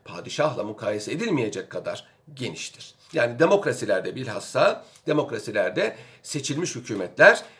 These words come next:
e, eski monarklara ve bilhassa İslam hükümdarlarına, e, çok fark atarlar. Selahiyetleri çok daha geniştir. Herkes farklılığını düş-, farkını düşünebilir.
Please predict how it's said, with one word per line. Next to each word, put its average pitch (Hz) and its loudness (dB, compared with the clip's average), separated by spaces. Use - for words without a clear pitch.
e, 123 -6
eski - -8
monarklara 131 2
ve 151 4
bilhassa 190 0
İslam 160 2
hükümdarlarına, 95 0
e, 151 -6
çok 202 2
fark - -8
atarlar. - -12
Selahiyetleri 156 2
çok - 2
daha 120 6
geniştir. 95 -8
Herkes 160 4
farklılığını 170 4
düş-, 165 -4
farkını 170 4
düşünebilir. 156 -4